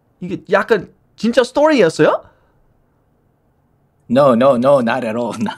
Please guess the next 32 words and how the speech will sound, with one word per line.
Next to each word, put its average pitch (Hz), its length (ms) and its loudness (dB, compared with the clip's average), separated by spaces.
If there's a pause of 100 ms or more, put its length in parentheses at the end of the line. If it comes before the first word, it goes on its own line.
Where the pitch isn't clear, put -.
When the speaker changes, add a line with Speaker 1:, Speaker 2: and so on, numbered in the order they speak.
Speaker 2:
at 117 120 -8
all. - 40 -20
Speaker 1:
아, 160 200 2
오케이, 214 220 0
오케이. 180 140 -2
저, 170 120 -6
저, 151 140 -8 (360)
저 156 80 -4
Speaker 2:
I 147 160 -2
Speaker 1:
진짜 - 80 2
Speaker 2:
just - 200 -2
made 113 300 -6
it. - 40 -20 (300)
Speaker 1:
믿을 156 320 -2
뻔했잖아요. 110 720 -4 (300)
오케이, 147 340 0
진짜 151 240 -10
믿을 143 240 -6
뻔했습니다. 117 440 -10
근데 180 180 -2
Speaker 2:
아. - 80 -4
Speaker 1:
시스터는 302 540 -2
있어요? 131 420 -2 (1700)
Speaker 2:
No, 127 260 2
<laughs> - 280 -2
not 170 280 -2 (120)
at 127 80 4
all. 117 200 2 (2000)
I 175 280 -4
am 190 160 -2
Speaker 1:
아니, 196 160 -6
Speaker 2:
always 143 80 -2